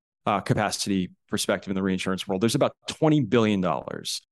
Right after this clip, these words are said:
worth of catastrophe reinsurance that's coming up for renewal. And because of the way that the property markets have played out over the last twelve years,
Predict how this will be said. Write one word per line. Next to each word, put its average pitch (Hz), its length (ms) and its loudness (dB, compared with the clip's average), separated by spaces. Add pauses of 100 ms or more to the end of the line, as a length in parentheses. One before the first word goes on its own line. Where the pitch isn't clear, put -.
(280)
worth 113 180 2
of 104 100 -2
catastrophe 107 600 -2
reinsurance 92 480 -2
that's - 160 -8
coming 87 220 -4
up 78 100 -8
for - 120 -10
renewal. 78 380 -8 (500)
And 123 160 4
because 127 380 4
of 117 340 2 (120)
the 113 120 2
way 98 540 4 (320)
that 110 100 2
the - 80 0
property 104 360 2
markets 95 320 0
have 95 80 -6
played 95 180 0
out 87 160 0
over 92 120 -6
the 82 80 -4
last 78 260 -4
twelve - 240 -4
years, - 380 -6